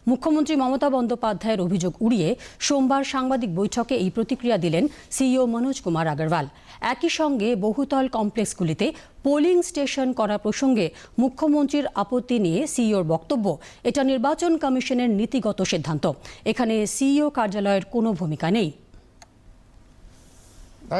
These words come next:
Speaker 2: যেটা আছে, এ তো ইসিআই ডিসিশন আছে। কি ডেটা এন্ট্রি অপারেটর যে, যে এখন কন্ট্রাকচুয়াল আছে, ইসিআই ডিসিশন আছে, ওদেরকে ইউজ করা যায় না। মাঝে, আহ, একটা কমপ্লেইন্ট হয়েছিল এখানে, মতলব, ইসিআই থেকে এসছিল,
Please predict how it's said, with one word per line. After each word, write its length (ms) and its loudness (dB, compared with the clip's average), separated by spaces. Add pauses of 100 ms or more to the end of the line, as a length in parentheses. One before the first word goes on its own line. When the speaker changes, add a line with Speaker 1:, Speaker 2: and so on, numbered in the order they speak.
Speaker 2:
যেটা 180 -2 (120)
আছে, 200 -4 (280)
এ 80 -8
তো 60 2 (280)
ইসিআই 280 0 (100)
ডিসিশন 400 -2
আছে। 200 -4 (760)
কি 80 -8
ডেটা 340 0
এন্ট্রি 220 -2
অপারেটর 420 0
যে, 440 -2 (260)
যে 120 0
এখন 440 -2 (480)
কন্ট্রাকচুয়াল 520 -2
আছে, 340 -2 (280)
ইসিআই 260 -2
ডিসিশন 300 -2
আছে, 200 -2
ওদেরকে 360 0
ইউজ 180 -2
করা 200 2
যায় 160 2
না। 160 -14 (560)
মাঝে, 560 0
আহ, 320 -12 (320)
একটা 240 -2
কমপ্লেইন্ট 440 -2
হয়েছিল 460 -4 (720)
এখানে, 400 0
মতলব, 320 -2
ইসিআই 280 0
থেকে 240 -2
এসছিল, 500 -2